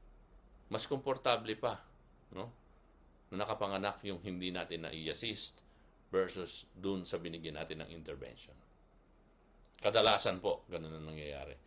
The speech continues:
Kaya po ako, nung mayroon pa kaming piggery, pinahinto ko po yung pakikialam ng caretaker dun sa nanganganak na inahing baboy. Pwede mo siyang panoorin,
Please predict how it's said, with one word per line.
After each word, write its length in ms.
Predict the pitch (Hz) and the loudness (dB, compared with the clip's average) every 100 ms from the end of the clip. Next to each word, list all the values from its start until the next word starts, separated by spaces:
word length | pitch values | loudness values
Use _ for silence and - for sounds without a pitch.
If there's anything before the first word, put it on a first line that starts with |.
| - - | -20 2
Kaya 240 | 107 110 120 | 6 6 8
po 80 | |
ako, 240 | 110 127 117 | 6 8 8
nung 100 | 98 | 6
mayroon 280 | 92 92 - | 0 0 2
pa 80 | 92 | 2
kaming 240 | 95 92 | 2 -2
piggery, 480 | 87 82 117 110 104 - - - - - | -2 0 2 2 -2 -8 -20 -20 -20 -4
pinahinto 640 | 98 98 101 92 104 90 | -2 0 -2 -2 -2 -2
ko 160 | 90 - | -2 -2
po 240 | 95 78 | 0 0
yung 240 | 90 87 | -2 -4
pakikialam 720 | 82 87 - 78 87 104 104 71 - - - | -6 -8 -6 -4 4 4 4 0 -14 -18 -10
ng 140 | 82 | -10
caretaker 720 | 78 80 78 82 80 76 71 73 - - - - | -2 -2 0 -4 -2 -2 -4 -6 -18 -20 -20 -10
dun 160 | 92 90 | -4 -2
sa 160 | 82 85 | -2 -2
nanganganak 480 | 85 82 78 78 - | -2 -2 -4 -6 -8
na 80 | 78 | -12
inahing 320 | 80 76 78 | -8 -8 -8
baboy. 320 | 69 67 64 64 - - - - - - - - - - - - | -8 -8 -10 -16 -20 -20 -20 -20 -20 -20 -20 -20 -20 -20 -10 2
Pwede 200 | 95 101 | 2 4
mo 160 | 107 | 4
siyang 160 | 107 131 | 6 8
panoorin, 640 | 123 120 113 110 180 247 | 6 6 8 12 12 10